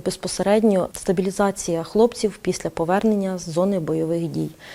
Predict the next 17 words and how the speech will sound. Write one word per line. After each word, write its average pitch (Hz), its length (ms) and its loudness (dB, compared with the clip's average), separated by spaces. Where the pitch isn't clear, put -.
покращення 220 540 4
їхнього 185 380 0
психологічно-емоційного 185 1200 0
стану, 170 460 -2
покращення 220 640 2
їхніх 190 640 0
відносин 185 680 0
у 202 80 0
сім'ї, 156 520 -2
адаптація 196 960 2
після 202 320 -2
бойових 175 480 0
дій 208 380 0
в 160 280 0
сучасному 202 640 -2
цивільному 170 460 -4
середовищі. - 680 -10